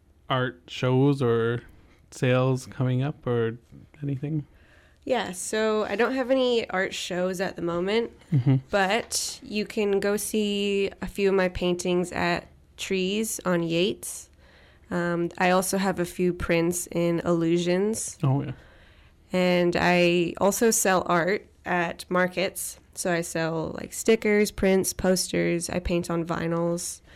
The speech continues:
Speaker 2: You can go buy them at the Q Market Center, Q Center Market. And that's every Sunday from eleven till three in front of the Juan de Fuca Library.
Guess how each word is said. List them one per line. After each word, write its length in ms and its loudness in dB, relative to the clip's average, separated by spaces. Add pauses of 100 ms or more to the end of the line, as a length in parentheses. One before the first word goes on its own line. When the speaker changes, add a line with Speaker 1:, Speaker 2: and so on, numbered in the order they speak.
(180)
Speaker 2:
You 120 -2
can 180 -2
go 160 4
buy 240 2
them 400 0
at 560 -6 (540)
the 420 2
Q 680 4
Market 520 2
Center, 520 2 (680)
Q 220 2
Center 400 0
Market. 540 0 (340)
And 240 4
that's 500 0
every 300 4
Sunday 600 4
from 640 0
eleven 360 2
till 200 0
three 540 2
in 100 -2
front 220 0
of 60 2
the 80 2
Juan 220 2
de 80 0
Fuca 760 -2
Library. 680 2